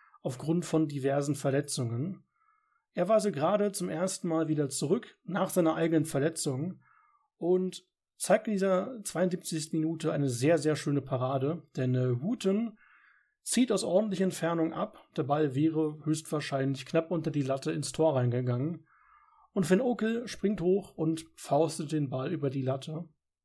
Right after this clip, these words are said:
Sah sehr schön aus und ich fand für einen Mann, äh, fast schon um die vierzig, der eben eine lange Verletzung hatte und eine der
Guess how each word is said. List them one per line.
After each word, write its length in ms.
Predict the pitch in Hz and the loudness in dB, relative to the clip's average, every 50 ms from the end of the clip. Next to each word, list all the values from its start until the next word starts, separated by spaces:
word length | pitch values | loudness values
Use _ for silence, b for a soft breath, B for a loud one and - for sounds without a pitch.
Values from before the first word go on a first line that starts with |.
| _ _ _ _ _ _ _ _ _ _ _ - - - | _ _ _ _ _ _ _ _ _ _ _ -20 -12 -8
Sah 300 | 180 156 139 156 160 160 | -6 -2 0 2 2 2
sehr 180 | 143 151 156 151 | 2 0 0 0
schön 260 | - - 175 175 175 | 0 0 0 0 0
aus 440 | 180 - 143 156 180 170 - - b b b b b b b b b b | 0 -2 -2 -4 -4 -4 -8 -14 b b b b b b b b b b
und 100 | 156 147 | -2 -2
ich 120 | 131 - | 0 0
fand 220 | - 151 147 151 - | 0 0 2 0 0
für 120 | 165 147 | 0 -2
einen 160 | 131 135 135 | -2 0 0
Mann, 340 | 131 135 151 160 165 165 175 | 0 0 2 2 2 2 0
äh, 320 | 180 151 139 139 139 139 - - _ - | 0 0 0 0 -2 -2 -6 -10 _ -16
fast 340 | - - - 220 208 - | -4 0 0 0 0 0
schon 200 | - - 202 190 | -2 0 0 0
um 140 | 220 214 180 | 0 0 0
die 100 | 170 165 | 0 -2
vierzig, 580 | 160 - 196 240 240 - - - 196 196 - - | 0 0 0 0 0 0 0 0 0 -2 -2 -2
der 200 | - 160 160 175 | 0 0 0 2
eben 140 | 180 160 156 | 0 0 2
eine 100 | 147 139 | 2 2
lange 200 | 143 160 165 160 | 4 2 2 2
Verletzung 480 | - 143 143 165 165 - 151 131 120 | 2 0 0 0 0 -2 -2 -2 -2
hatte 340 | 120 123 - 147 156 180 175 b b b b b b b b b | -2 -4 -4 -4 -4 -4 -4 b b b b b b b b b
und 160 | b - 302 | b -4 -2
eine 200 | - 147 143 131 | -2 -2 -2 0
der 280 | 123 127 123 123 123 | 0 0 0 -2 -4